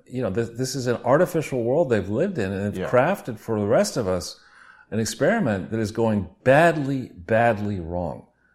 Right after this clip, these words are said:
Speaker 2: Mm.
Speaker 1: Um, and Trump is trying to do something about it. I think Boris Johnson may be trying to do something about it in the U K.
Speaker 2: About colleges?
Speaker 1: About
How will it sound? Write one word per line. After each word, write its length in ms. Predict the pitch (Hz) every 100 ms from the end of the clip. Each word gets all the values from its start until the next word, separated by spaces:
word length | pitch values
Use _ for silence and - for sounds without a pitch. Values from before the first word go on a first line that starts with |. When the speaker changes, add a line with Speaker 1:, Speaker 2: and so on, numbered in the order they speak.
| _
Speaker 2:
Mm. 140 | 104 92
Speaker 1:
Um, 380 | 92 92 92 -
and 460 | 98 98 95 95 - _
Trump 320 | - 131 151 123
is 80 |
trying 240 | - 110 104
to 60 |
do 100 | 95
something 380 | 101 110 101 101
about 320 | 101 101 101
it. 120 | 101 92
I 40 |
think 180 | 85 85
Boris 260 | 92 85 82
Johnson 440 | 101 95 90 76
may 160 | 95 123
be 140 | 120
trying 240 | - 113
to 60 | 101
do 80 | 98
something 280 | 104 98 98
about 240 | 95 95
it 40 |
in 60 | 85
the 60 | 98
U 60 |
K. 80 | 92
Speaker 2:
About 140 | 95
colleges? 640 | 92 104 117 147 147 - - _ _ -
Speaker 1:
About 560 | 98 117 110 - -